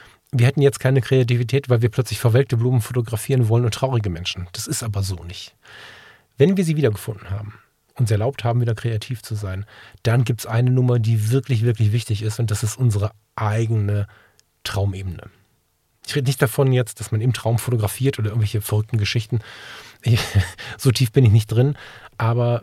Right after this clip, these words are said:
wir vergessen ganz oft ein Thema, nämlich das Kind in uns. Und wenn wir das mal von der Leine lassen, das ist, ähm,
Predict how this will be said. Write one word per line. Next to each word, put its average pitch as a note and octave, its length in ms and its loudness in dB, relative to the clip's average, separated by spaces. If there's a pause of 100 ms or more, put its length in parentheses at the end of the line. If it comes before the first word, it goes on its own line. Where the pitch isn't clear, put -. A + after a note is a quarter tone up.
wir B2+ 200 2
vergessen B2+ 480 2
ganz B2 300 2
oft - 460 -4 (440)
ein B2+ 200 2
Thema, A#2+ 380 2
nämlich A2+ 240 2
das - 160 -2
Kind B2+ 240 4
in G#2 100 0
uns. F#2 400 -8 (580)
Und A#2 260 2
wenn A#2 120 4
wir G#2+ 80 4
das B2+ 280 0
mal B2+ 120 4
von B2 140 -2
der A#2 100 4
Leine A#2+ 220 2
lassen, G2 400 -6 (100)
das - 220 -4
ist, - 300 -8
ähm, G2+ 380 -2